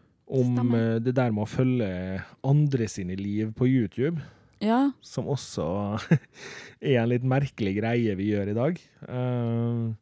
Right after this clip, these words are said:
Speaker 1: men det blir jo en litt sånn her, eh, hva skal man si? Det er ikke det at man ikke er glad i sitt eget liv,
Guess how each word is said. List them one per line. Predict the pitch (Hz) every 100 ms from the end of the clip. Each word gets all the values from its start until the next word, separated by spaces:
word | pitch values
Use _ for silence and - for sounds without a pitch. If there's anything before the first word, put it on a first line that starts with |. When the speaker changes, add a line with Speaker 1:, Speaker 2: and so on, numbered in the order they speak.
| _ _ _ - _ _ _ _ -
Speaker 1:
men | 143
det | 151
blir | 160 170
jo | 104
en | 92
litt | 147
sånn | - 143
her, | 123
eh, | 92 98 95 - - - - -
hva | - 117
skal | 123
man | 127
si? | 135 147 - _ _ _ _ _ _ _ _ _
Det | 110 123
er |
ikke | 110 127
det | 170 120
at | 104
man | 104 104
ikke | - - -
er | - 98
glad | 117 98
i | 85
sitt | 104 -
eget | 110 104 90 -
liv, | 98 165 151